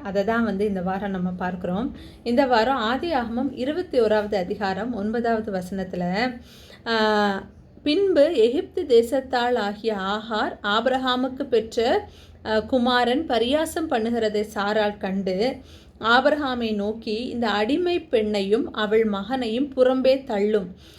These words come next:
இந்த அடிமை பெண்ணின் மகன் என் குமாரனாகிய ஈசாக்கோடே சுதந்திரவாளியாய் இருப்பதில்லை'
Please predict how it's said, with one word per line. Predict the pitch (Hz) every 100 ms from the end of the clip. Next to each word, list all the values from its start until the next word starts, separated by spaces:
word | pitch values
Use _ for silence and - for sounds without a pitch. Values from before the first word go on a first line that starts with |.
| -
இந்த | - 254 240
அடிமை | 233 330 381 392
பெண்ணின் | 381 262 233 226
மகன் | 214 208 214 269 302
என் | 208 240 427 453 -
குமாரனாகிய | 277 262 269 269 269 254 220 220 233
ஈசாக்கோடே | 226 220 247 - 247 247 214 196 262 269
சுதந்திரவாளியாய் | 233 233 254 262 247 208 190 190 202 233 208
இருப்பதில்லை' | 190 233 226 185 185 196 214 190